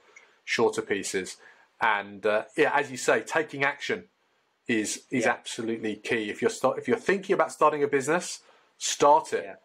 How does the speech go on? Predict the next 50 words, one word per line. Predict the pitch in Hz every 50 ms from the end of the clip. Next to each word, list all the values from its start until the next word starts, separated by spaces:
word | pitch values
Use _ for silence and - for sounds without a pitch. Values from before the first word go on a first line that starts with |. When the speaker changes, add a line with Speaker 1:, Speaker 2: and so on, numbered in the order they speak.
| _ _ _ _ _ _ _ -
Speaker 1:
and | 127 113 110 107
then | 117 120 117 113 107
Speaker 2:
Yes. | 120 123 117 110 -
Speaker 1:
we | 127 -
can | - 120 107
look, | 101 110 113 -
talk | - 117 - -
about | 107 110 101 104 - -
sharpening, | - - 113 104 101 - 107 101 98 98 131 _
sharpening | - - 120 104 - - 104 98
Speaker 2:
Yeah. | 107 104
Speaker 1:
bits, | 98 107 - - - - 113
uh, | 95 95
bits | - - 107 - - -
and | 101 -
bobs | 101 98 - -
up. | 107 101 - - _ _ _ _ - - - - - - - -
Who's | 220 226 214
an | 220 214
up | 208 -
and | 196 -
comer, | - - 185 185 202 135 - - _ _
Hugh, | _ - 147 131 120 117
that | 131 127
we | - -
should | - 139 123
be | 123
keeping | 123 - 143 127 127 120 123
an | 120
eye | 123 127 131 127
on? | 117 107 101 92 _ _ _ _ _ _ _ _ _ _ _ _ _ _ -
Uh, | 120 113 113 113 120 -
in, | 135 120 123 - -
you | - 165 -
know, | -
someone | - - 143 131 123
like | 123 123 123 -
a | 123 113 107 - -
Huffington, | - - - 131 123 - 127 117 113
Bezos, | - 123 120 117 120 110 -
or | 117 110
Musk. | 113 110 - - - - - - _ _ _ _ - _ _ _ _ _ _ _ _ _ _ _ _ _ _ _ _ _ - - - - _ _ -
Speaker 2:
Well, | 208 240 254 247 208
you | 196 180
know, | 196 196 185 180 180 -
I | 143 170 214 240
think | 233 - - - 262 247 208 170 - -
the | - 165
world's | 147 147 156 151 151 147 147 139 - -
changed. | - - - 139 123 123 120 113 107 98 - -